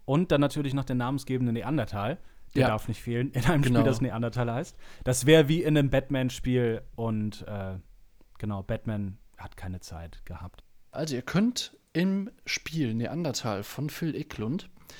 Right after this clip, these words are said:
Speaker 2: ähm, zwischen drei Spezies, oder wie würde der Plural, äh,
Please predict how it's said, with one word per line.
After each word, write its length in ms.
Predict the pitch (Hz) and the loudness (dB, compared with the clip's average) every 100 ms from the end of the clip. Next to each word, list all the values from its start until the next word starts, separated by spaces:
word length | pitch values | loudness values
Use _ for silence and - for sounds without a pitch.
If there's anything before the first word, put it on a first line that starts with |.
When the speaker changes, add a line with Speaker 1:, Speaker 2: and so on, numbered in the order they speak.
| - - - - | -20 -20 -16 -6
Speaker 2:
ähm, 320 | 123 127 127 | -2 -2 -2
zwischen 280 | - 160 160 | -4 -2 -2
drei 300 | 143 131 170 | 0 0 0
Spezies, 1040 | 160 - 170 220 - - 101 - - - - - - | 0 0 -2 0 0 0 0 2 0 0 -8 -20 -10
oder 300 | - 117 113 | -4 -2 -2
wie 200 | 127 139 | -4 0
würde 220 | 147 151 | 2 4
der 140 | 135 127 | 4 2
Plural, 500 | - 156 143 131 - | 0 0 2 2 0
äh, 160 | 131 | -2